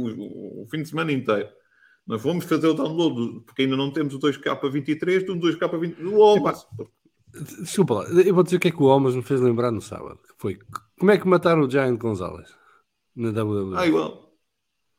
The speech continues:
Speaker 2: Foi quando o, o Taker o conseguiu deitar ao chão.
Speaker 1: Pois foi.
Speaker 2: Não teve que fazer mais nada, foi dar ao chão. O que é que ele fez para deitar ao chão? Foi a correr contra as cordas, vinha, abriu o braço, tumba. Não caiu.
Speaker 1: Foi
Speaker 2: Vamos
Speaker 1: flying
Speaker 2: lá, caiu.
Speaker 1: clotheslines, não foi?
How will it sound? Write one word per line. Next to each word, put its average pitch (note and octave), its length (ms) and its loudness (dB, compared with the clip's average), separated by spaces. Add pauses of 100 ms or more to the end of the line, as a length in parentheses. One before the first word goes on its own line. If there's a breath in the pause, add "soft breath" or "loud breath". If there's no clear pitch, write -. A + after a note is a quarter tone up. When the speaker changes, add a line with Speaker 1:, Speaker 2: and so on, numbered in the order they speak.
(120)
Speaker 2:
Foi - 280 4
quando D#3+ 180 4
o, D3+ 260 4
o D#3+ 60 0
Taker E3+ 320 4
o F3 40 4
conseguiu F#3 300 2
deitar F#3+ 240 4
ao G#3 100 -4
chão. G3+ 320 -10 (720)
Speaker 1:
Pois - 140 -6
foi. D#3 160 -2
Speaker 2:
Não A3 80 -2
teve C#4+ 140 2
que - 80 -4
fazer C4 160 2
mais B3+ 160 4
nada, A3+ 260 0
foi B2 240 2
dar D3+ 160 2
ao F3+ 60 2
chão. F3+ 180 -2
O D#3+ 60 -2
que F3+ 80 0
é - 20 0
que F3+ 80 -4
ele F3+ 80 4
fez F3+ 140 -2
para F3 140 0
deitar D#3+ 180 -2
ao D3+ 120 0
chão? F2 280 -8 (200 soft breath)
Foi A2 160 -6
a G#2 40 -8
correr - 140 -4
contra D#3 260 -4
as D#3+ 80 -4
cordas, G3 380 -2
vinha, G3 420 -2
abriu D3+ 220 0
o - 20 0
braço, F3+ 340 -4
tumba. G2+ 320 -8 (680)
Não C#3+ 120 -2
caiu. B2+ 400 -2 (140)
Speaker 1:
Foi - 160 4
Speaker 2:
Vamos - 140 0
Speaker 1:
flying D3+ 100 6
Speaker 2:
lá, C#3+ 60 -6
caiu. G3 100 6
Speaker 1:
clotheslines, B2+ 380 4
não A2 120 -4
foi? G2 300 -8